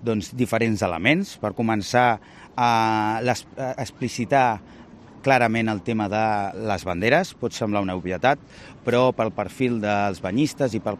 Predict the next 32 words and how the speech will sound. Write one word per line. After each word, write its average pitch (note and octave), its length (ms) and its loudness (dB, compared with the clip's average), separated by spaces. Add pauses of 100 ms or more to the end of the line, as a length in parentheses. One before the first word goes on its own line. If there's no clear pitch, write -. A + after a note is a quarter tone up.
perfil A2+ 380 -4
dels F#2 340 -8
incidents B2 640 -4
que A2 80 -6 (240)
havíem G#2 400 -4
tingut G#2 600 -4 (320)
i E2+ 80 -14
que A2 80 -6
en G2+ 120 -4
tenen A#2 240 -2
constància A#2+ 500 -4
des F#2+ 100 -6
de G2+ 80 -2
la G2 100 -4
Creu G2+ 180 -2
Roja, B2+ 360 2 (340)
doncs, A2+ 300 -4
eh, A2 240 -4
encara C3 360 2
sorgeixen A#2 600 -2
dubtes A#2 520 -2 (320)
de, A#2 140 2 (300)
eh, G#2 640 0 (100)
què C#3 80 0
es - 100 -4
pot A#2 160 0
fer A#2+ 220 0
amb G2+ 100 -2
cadascuna G2 460 -4
de E2+ 100 -4
les D#2+ 140 -10
banderes. A2 500 -6